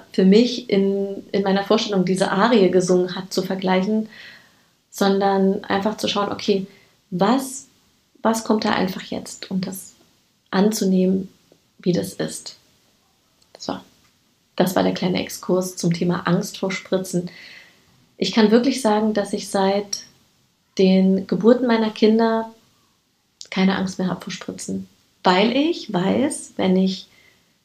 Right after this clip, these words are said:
eine Spritze bekomme, und das wird ja wahrscheinlich in naher Zukunft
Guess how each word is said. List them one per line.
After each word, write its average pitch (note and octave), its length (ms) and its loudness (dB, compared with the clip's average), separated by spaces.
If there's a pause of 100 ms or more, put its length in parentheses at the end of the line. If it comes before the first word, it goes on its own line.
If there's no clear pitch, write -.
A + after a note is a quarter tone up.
(140)
eine F3 420 8
Spritze E3+ 500 0
bekomme, E3+ 560 0
und E3+ 160 2
das F#3+ 160 -4
wird F3 120 2
ja F3 160 2
wahrscheinlich F3+ 440 0
in F3+ 80 0
naher F3 220 4
Zukunft F#3+ 480 -2